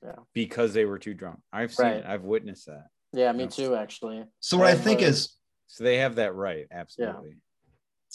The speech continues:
Speaker 3: So I think as this guy got, had, was overserved before the flight,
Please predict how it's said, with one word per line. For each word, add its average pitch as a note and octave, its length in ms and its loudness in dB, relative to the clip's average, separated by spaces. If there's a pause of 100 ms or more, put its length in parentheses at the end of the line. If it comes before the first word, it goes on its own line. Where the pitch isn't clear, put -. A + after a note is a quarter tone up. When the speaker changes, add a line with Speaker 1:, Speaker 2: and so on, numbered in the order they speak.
(140)
Speaker 3:
So C#3+ 160 2
I C3 60 6
think C#3+ 200 4
as G#2 120 0
this C#3 200 2
guy E2 420 0 (920)
got, G#2+ 300 4
had, A2 300 0 (160)
was B2 220 0
overserved G#2+ 720 2
before A2+ 380 0
the F2 100 -4
flight, E2 400 -2